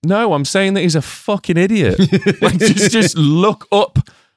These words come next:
Speaker 2: I think
Speaker 1: Look up, briefly look up, and there was one other person stood next to a fucking monster.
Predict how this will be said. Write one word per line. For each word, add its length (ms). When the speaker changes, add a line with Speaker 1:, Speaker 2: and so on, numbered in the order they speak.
Speaker 2:
I 120
think 280
Speaker 1:
Look 80
up, 160
briefly 560
look 220
up, 160
and 100
there 60
was 160
one 340
other 180
person 400
stood 260
next 200
to 100
a 60
fucking 520
monster. 540